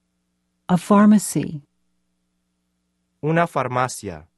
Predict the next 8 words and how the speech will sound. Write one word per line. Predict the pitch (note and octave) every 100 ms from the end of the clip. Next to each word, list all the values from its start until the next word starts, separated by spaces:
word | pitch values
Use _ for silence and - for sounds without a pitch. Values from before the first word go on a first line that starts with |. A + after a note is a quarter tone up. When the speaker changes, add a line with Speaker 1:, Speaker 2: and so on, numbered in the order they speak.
| _ _ _ _ _ _ _ _ _ -
Speaker 2:
Una | D#3 E3+
farmacia. | E3 C3 B2 B2+ B2+ - F#2+ D#2 _ _ _ _ _ _ _ _ _ _ _ _ _ _ _ _ _ _ _ _ -
Speaker 1:
The | F#3
supermarket. | - A#3+ A#3+ F#3+ E3+ D3 C#3+ C3+ - - _ _ _ _ _ _ _ _ _ _ _ _ _ _ _ _ _ _ _ _ _ _ _ _ _ _ _ _ _ _ _
Speaker 2:
El | C3+ B2+
supermercado. | - B2+ C3 A#2+ A2+ - C3+ C3+ F#2+ E2+ _ _ _ _ _ _ _ _ _ _ _ _ _ _ _ _ _ _ _ _ _ _ _ _ _ -
El | C3
supermercado. | B2 C3+ B2 B2 A#2 A2+ - C3+ A#2+ E2